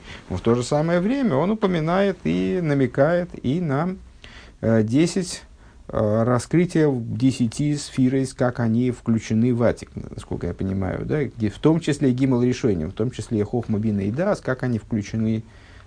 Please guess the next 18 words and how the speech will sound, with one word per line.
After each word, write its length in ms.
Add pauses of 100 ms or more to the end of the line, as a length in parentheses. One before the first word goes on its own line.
э, 460
в 120
Кесар. 320 (1500)
А 120
Гимал 220
решением. 320
Кора 420
Моиш, 520
э, 760 (100)
к-, 440 (280)
ко-, 340 (120)
Кора 360
Моише, 880
де 140
Моише, 480
давка 460
гойрит 400
ашхино. 800